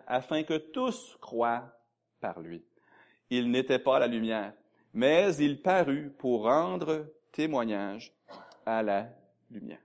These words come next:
Il n'y a jamais eu un jour dans l'histoire humaine où Dieu était sans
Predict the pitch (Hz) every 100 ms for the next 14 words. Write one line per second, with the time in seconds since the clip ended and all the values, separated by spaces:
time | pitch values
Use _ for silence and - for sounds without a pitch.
0 | _ _ _ _ _ _ _ _ _ _
1 | - _ _ _ _ _ 123 120 117 131
2 | 151 151 147 120 101 98 117 95 85 -
3 | _ _ _ 98 98 101 - 117 113 107
4 | 92 92 92 101 92 95 110 98 - 92
5 | - 104 92